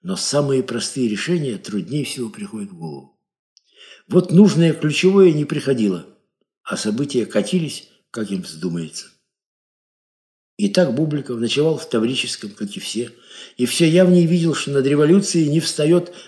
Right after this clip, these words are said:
руководящая личность, и она беззащитна против подавления. Так и есть. С утра пришёл слух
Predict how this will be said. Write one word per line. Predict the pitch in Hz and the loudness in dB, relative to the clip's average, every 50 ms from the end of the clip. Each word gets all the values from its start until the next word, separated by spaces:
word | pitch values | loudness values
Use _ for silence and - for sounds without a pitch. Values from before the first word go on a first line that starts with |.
| _ - | _ -2
руководящая | - 139 143 - 151 143 143 123 131 117 110 - - - 131 131 | -2 -2 0 0 0 2 2 2 2 2 2 0 0 0 2 2
личность, | 127 120 123 127 - - 98 98 - - - - - - _ _ _ _ _ _ _ _ | 2 2 2 0 -2 -2 -2 -4 -6 -6 -10 -16 -20 -20 _ _ _ _ _ _ _ _
и | - 104 | -2 -2
она | 110 127 147 139 | 0 0 -2 -2
беззащитна | 120 113 147 131 110 107 131 120 - - - 196 - - 151 139 | -2 -2 -2 -2 -2 -2 -2 -2 -2 0 2 0 0 0 -4 -10
против | - - 135 123 - 107 - | -10 -10 -12 -12 -12 -14 -14
подавления. | - 120 113 117 113 107 104 101 92 85 82 80 76 73 _ _ _ _ _ _ _ _ _ _ _ _ _ _ _ _ _ _ _ | -12 -8 -4 -2 -2 0 0 0 0 0 -4 -6 -8 -14 _ _ _ _ _ _ _ _ _ _ _ _ _ _ _ _ _ _ _
Так | - 156 156 - | -4 -4 0 0
и | 139 | 2
есть. | 120 117 113 - - - - - _ _ _ _ _ _ _ _ - | 2 2 2 0 -4 -12 -18 -20 _ _ _ _ _ _ _ _ -12
С | - - | -8 -6
утра | 135 131 - 170 185 185 | -6 -4 2 2 2 2
пришёл | 185 147 127 - 160 147 | 2 -2 -2 -2 0 0
слух | - - - 151 202 202 - - - - | 0 -2 2 4 4 4 2 0 -8 -20